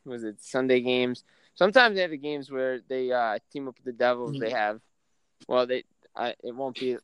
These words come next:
Speaker 1: as easy now because they don't play out of the hockey house. But sometimes I would able to go to a Devil game and then sneak over
Speaker 2: And
Speaker 1: to
Speaker 2: then
Speaker 1: a
Speaker 2: they
Speaker 1: River
Speaker 2: have
Speaker 1: game.
Speaker 2: the, uh, the games on Twitch now that they're gonna do live.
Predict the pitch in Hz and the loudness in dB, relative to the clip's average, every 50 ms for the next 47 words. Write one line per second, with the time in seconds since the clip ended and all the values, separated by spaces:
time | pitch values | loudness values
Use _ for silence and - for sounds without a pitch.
0 | _ - - 135 143 127 135 143 135 123 123 120 117 120 120 120 120 120 120 110 | _ -2 0 0 0 0 0 -2 -2 -2 -4 -6 -2 2 4 6 6 4 4 0
1 | 113 - 139 120 107 117 113 117 - - - 131 117 120 107 101 110 101 98 98 | -4 -8 -8 -8 -8 -6 -6 -6 -6 -4 -2 0 0 2 0 -2 -2 -4 -6 -8
2 | - _ _ _ _ _ _ - 120 131 127 123 - - 110 104 113 110 107 110 | -10 _ _ _ _ _ _ -2 2 2 2 2 0 -2 -8 -6 -4 -2 -2 -2
3 | 110 - _ 117 107 - 131 123 - 131 123 117 117 110 117 117 117 117 117 117 | -4 -10 _ -16 -12 -10 -10 -6 -4 -2 -2 -2 -2 -2 -2 -2 0 0 0 -2
4 | 120 113 110 - _ _ _ _ _ _ _ - 139 151 151 127 120 117 139 143 | -2 -2 -6 -8 _ _ _ _ _ _ _ -6 -2 0 0 2 2 2 2 2
5 | 143 135 127 123 123 123 120 117 113 113 110 110 107 - - 127 117 110 120 117 | 2 2 -2 -4 -4 -4 -4 -6 -8 -8 -8 -10 -10 -10 -8 -8 -4 -2 2 2
6 | 170 165 170 170 165 165 165 156 151 160 165 165 - 185 185 160 156 151 147 147 | 6 6 8 8 10 10 10 10 10 10 8 8 6 4 0 -2 -2 -2 -2 -2
7 | 143 139 135 131 131 135 135 156 165 165 165 143 156 151 147 139 - - - 196 | -2 -2 -2 -2 -4 -4 -4 -4 -4 -4 -4 -4 -4 -4 -4 -6 -8 -2 -2 -2
8 | 190 180 - - 156 156 147 147 160 165 - _ _ _ _ _ _ _ _ _ | -2 -2 -4 -6 -6 -6 -4 -4 -6 -8 -10 _ _ _ _ _ _ _ _ _
9 | _ _ _ _ _ _ 165 151 156 143 151 139 135 135 156 139 135 131 151 143 | _ _ _ _ _ _ -6 -6 -4 -4 -4 -6 -4 -6 -6 -6 -4 -4 -4 -4
10 | 135 127 143 151 156 147 127 117 117 | -2 -2 0 0 0 0 -2 -6 -6